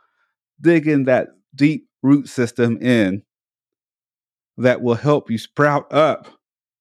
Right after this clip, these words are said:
once you dig these roots in?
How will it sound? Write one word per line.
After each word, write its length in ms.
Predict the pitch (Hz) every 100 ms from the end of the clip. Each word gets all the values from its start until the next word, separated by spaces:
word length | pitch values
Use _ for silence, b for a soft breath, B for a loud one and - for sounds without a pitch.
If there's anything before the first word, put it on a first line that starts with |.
| _ _ _ _ _ _ _ -
once 500 | 120 135 135 - -
you 80 | 127
dig 440 | 123 131 123 117
these 340 | 117 107 -
roots 300 | 117 110 -
in? 200 | 95 62